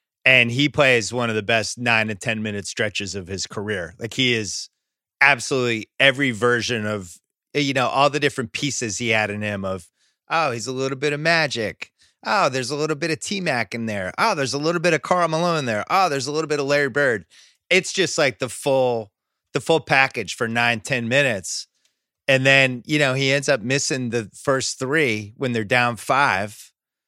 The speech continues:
Four Spurs are under the basket. The thing ricochets back so fast, none of them get the rebound. Wade tips it out, ends up coming back. LeBron makes the second three. But in general, him in those two games and him that season,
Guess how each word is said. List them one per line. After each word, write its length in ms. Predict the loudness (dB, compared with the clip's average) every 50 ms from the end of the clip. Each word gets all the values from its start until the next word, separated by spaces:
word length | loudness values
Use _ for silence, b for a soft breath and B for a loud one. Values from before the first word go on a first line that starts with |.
| _ _ _ _ _ _ _ _ _ -16
Four 380 | -14 -2 0 2 2 4 2
Spurs 480 | 0 -2 0 0 2 2 2 2 0 0
are 80 | 0 0
under 200 | 0 -2 -2 -2
the 100 | -2 0
basket. 640 | 2 4 4 4 2 0 -2 -4 -2 -2 -2 -4 -8 _ _ _ _ _ _ _ _ _ _ _ _
The 100 | -4 -4
thing 380 | -4 -2 -2 -2 0 0 -2 0
ricochets 600 | 0 0 0 -2 -2 0 2 2 2 2 0 -2
back 340 | -2 0 2 2 2 2 0
so 240 | 0 0 0 0 0
fast, 540 | 0 2 2 4 4 2 0 -4 -8 -10 -6
none 260 | -2 0 0 0 2
of 40 | 0
them 140 | 0 0
get 220 | 2 2 2 2 0
the 60 | -2
rebound. 480 | -2 -2 0 2 2 0 0 -2 -2 -2
Wade 260 | 0 0 0 0 -2
tips 240 | -4 -4 -4 -2 -4
it 80 | -2 0
out, 360 | 2 2 2 2 0 0 -2
ends 200 | -4 -4 -4 -4
up 80 | -6 -6
coming 140 | -6 -2 2
back. 180 | 2 2 2
LeBron 440 | 0 -4 -2 0 2 2 2 0 0
makes 280 | -2 -2 -2 -2 -4 -6
the 80 | -6
second 440 | -6 -2 -2 -2 -2 -4 -6 -8 -8
three. 300 | -6 -6 -6 -6 -8 -10 _ b b b b b b b b _ _ 2
But 260 | 4 4 4 2 -2 _ _ _ _ _ _ _ _ -2
in 120 | 0 0
general, 520 | 4 4 4 4 4 4 2 2 0 -2
him 280 | -2 0 0 0 0 0
in 80 | 0 0
those 240 | 0 0 0 0
two 160 | -2 -4 -2 0
games 380 | 2 2 4 2 2 0 -4
and 100 | -4 -2
him 220 | -2 -2 -2 0 2
that 240 | 2 2 0 -2
season, 520 | -4 -4 -4 -4 -2 -4 -4 -6 -4 -6